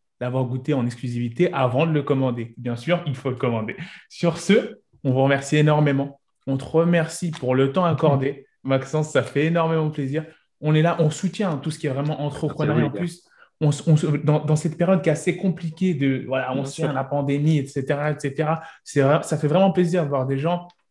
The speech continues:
Speaker 1: des jeunes, hein, on a le même âge, qui ont quand même cette hargne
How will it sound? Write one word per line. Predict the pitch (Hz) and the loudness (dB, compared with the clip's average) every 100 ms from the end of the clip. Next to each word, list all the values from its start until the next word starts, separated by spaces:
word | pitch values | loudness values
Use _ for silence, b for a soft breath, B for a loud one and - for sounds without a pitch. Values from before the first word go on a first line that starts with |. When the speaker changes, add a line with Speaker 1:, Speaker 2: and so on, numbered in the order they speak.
| _ _ _ 170 | _ _ _ -2
Speaker 1:
des | 151 | 0
jeunes, | 160 185 160 | 2 2 0
hein, | |
on | 135 131 | 0 0
a | 131 | 0
le | |
même | 151 170 | 0 -2
âge, | 151 135 B _ | -2 -6 B _
qui | - 190 185 - | -4 -2 -2 -10
ont | 135 | -6
quand | 156 | -4
même | 156 | -4
cette | 151 135 - | -4 -10 -6
hargne | 180 175 139 | -4 -2 -4